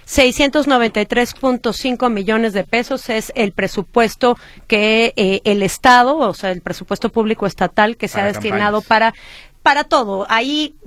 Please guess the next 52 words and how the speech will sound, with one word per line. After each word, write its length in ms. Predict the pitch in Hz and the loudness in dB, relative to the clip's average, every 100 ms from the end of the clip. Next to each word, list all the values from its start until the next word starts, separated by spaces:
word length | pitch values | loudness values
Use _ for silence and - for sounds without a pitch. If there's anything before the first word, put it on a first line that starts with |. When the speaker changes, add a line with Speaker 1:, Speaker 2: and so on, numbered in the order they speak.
| 208 - - | -20 -20 -2
Speaker 1:
para 200 | 254 247 | 2 2
campañas 480 | 247 247 285 320 320 | 2 0 0 0 0
son 160 | 285 269 | -2 0
como 260 | 262 240 | 0 0
cuatrocientos 680 | 277 254 196 - 220 240 - | 0 -2 -4 -4 -4 -4 -2
cuarenta 360 | 226 185 175 | 0 0 0
y 40 | 185 | -2
cuatro 340 | 208 196 208 | -2 -2 -2
millones 460 | 202 175 196 196 196 | -4 -2 -2 -2 -4
de 100 | 180 | -4
pesos, 480 | - 240 - 320 - | -2 -2 -2 -4 0
el 160 | 202 | 0
resto 300 | 196 214 - | 2 0 -2
son 220 | 214 214 208 | -4 -2 2
para 240 | 208 196 | 2 2
funciones 500 | - 180 190 196 - | 0 -4 -2 -2 0
ordinarias 540 | 196 170 175 180 185 | 0 2 2 2 0
de 100 | 180 | 0
los 140 | 175 - | -4 -4
partidos 340 | 165 - 190 | -4 0 -2
políticos, 540 | - 277 339 277 233 208 | 0 -2 -2 -4 -6 -6
es 100 | 196 | -8
decir, 320 | 202 220 214 - - - - | -8 -6 -8 -12 -20 -18 -10
pues 120 | 240 | -8
mantener 440 | 185 175 180 175 | -8 -10 -12 -12
su 100 | - | -14
estructura, 680 | 190 - 180 - 196 185 180 - - - | -14 -10 -10 -4 0 2 2 -2 -16 -6
eh, 200 | 190 - | -4 0
ordinaria, 1040 | 220 190 226 240 269 277 262 226 214 220 214 | 0 0 0 2 4 4 4 4 4 4 2
eh, 320 | 185 175 170 | 0 -2 -4
sus 240 | - 175 | -4 -4
bienes, 380 | 196 190 175 - | 0 -2 -2 -6
etcétera. 360 | - - - - - - | -16 -18 -16 -16 -18 -4
Speaker 2:
Por 120 | 131 | -2
acá 100 | 131 | 0
nos 140 | 147 143 | 0 0
dice 260 | 156 156 | 0 -2
Silvia, 480 | - 165 160 160 156 | 0 2 2 2 2
nos 180 | 135 107 | 0 -4
escribe, 440 | - 139 131 135 | -6 -4 -2 -2
nos 140 | 113 113 | -4 -4
llama, 180 | 151 127 | -4 -2
perdón, 200 | 123 127 | -2 -2
desde 120 | 117 | -4
Pasadena, 300 | 104 123 131 | -4 -2 -2
California, 400 | 110 104 131 123 | -4 -4 -2 -2
"A 80 | 123 | -2
mí 60 | 175 | 0
me 120 | 190 | 0
haría 420 | 165 165 165 165 - | -2 -2 -2 -4 -2
muy 180 | 135 | -2
feliz 500 | 156 123 131 143 - | -2 -2 -2 -4 -8